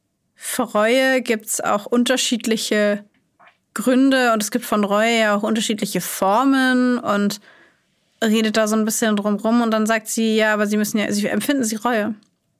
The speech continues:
Und dann sagt er, „Na ja, also ja, schon. Ich glaube, die größte Reue empfindet man immer dann, wenn einem wirklich bewusst wird, was man getan hat.“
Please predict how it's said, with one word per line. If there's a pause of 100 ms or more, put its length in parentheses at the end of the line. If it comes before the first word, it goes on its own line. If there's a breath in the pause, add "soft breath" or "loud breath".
(180)
Und
dann
sagt
er,
„Na
ja, (1400)
also
ja,
schon.
Ich
glaube,
die
größte
Reue
empfindet
man
immer
dann,
wenn
einem
wirklich
bewusst
wird,
was
man
getan
hat.“